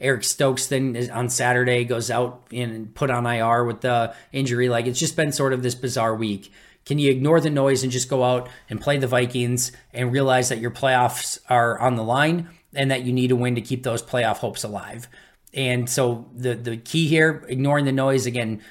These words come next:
literally the noise in the stadium, figuratively all the noise that's been around the team this week. Just go play football.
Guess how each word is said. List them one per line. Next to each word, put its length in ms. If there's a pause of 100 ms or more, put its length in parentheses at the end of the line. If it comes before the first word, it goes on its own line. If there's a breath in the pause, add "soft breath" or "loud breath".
(480 loud breath)
literally 480
the 260
noise 280
in 100
the 60
stadium, 460
figuratively 580
all 200
the 100
noise 300
that's 140
been 180
around 220
the 80
team 220
this 180
week. 260 (220 loud breath)
Just 180
go 80
play 180
football. 600